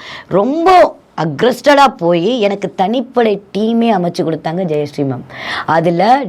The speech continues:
டி சி, டி நகர் டி சி தனிப்படை அமைச்சு கொடுத்தப்போ இன்ஸ்பெக்டர் அவர்கள் அந்த கேஸை எடுக்க மாட்டேன்னு என் கால்ல விழுந்து மன்னிப்பு கேக்குறேன், இந்த ஸ்-, நியூஸ் எடுக்க மாட்டேன்னாங்க, இந்த என்கொயரி பண்ண மாட்டேன்னாங்க.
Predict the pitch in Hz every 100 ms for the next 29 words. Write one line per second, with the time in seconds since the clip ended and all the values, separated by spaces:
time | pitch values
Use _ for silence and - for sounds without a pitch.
0 | 147 214 294 - 214 151 226 254 285 214
1 | 190 156 202 190 - 165 240 226 240 180
2 | 160 185 196 165 156 147 156 175 247 -
3 | - - - - - - - - - -
4 | - - 233 277 277 311 311 247 196 165
5 | 160 180 233 - - - - - - -
6 | - 170 170 165 247 247 196 170 214 254
7 | 233 175 165 151 160 233 311 - - -
8 | - - 160 160 208 262 320 349 330 349
9 | 349 302 294 262 262 262 320 285 240 233
10 | 208 202 196 185 - - - 349 370 359
11 | 311 254 208 214 208 170 156 - - 180
12 | 180 175 165 165 277 349 359 262 247 208
13 | 180 190 160 156